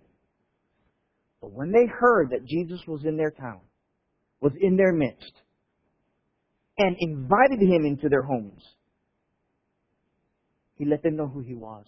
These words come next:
and they believed. They were looking for this promised salvation that, that God had made some centuries before. The thing is that Jesus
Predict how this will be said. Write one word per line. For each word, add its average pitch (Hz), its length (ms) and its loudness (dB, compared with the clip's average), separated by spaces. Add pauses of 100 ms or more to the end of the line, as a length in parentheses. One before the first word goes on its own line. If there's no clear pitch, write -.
and 131 160 -14
they 127 160 -4
believed. 110 600 -16 (1000)
They 156 120 4
were 147 140 2
looking 143 500 0
for 127 420 2 (320)
this 131 200 -2 (380)
promised 143 400 0 (720)
salvation 139 600 0
that, 120 260 -2
that 120 160 -2
God 123 260 4
had 120 140 -4
made 123 340 -4 (120)
some 123 120 -8 (120)
centuries 135 360 -10
before. 113 480 -4 (720)
The 190 80 4
thing 277 240 4 (220)
is 180 80 2 (280)
that 185 120 4 (100)
Jesus 254 540 2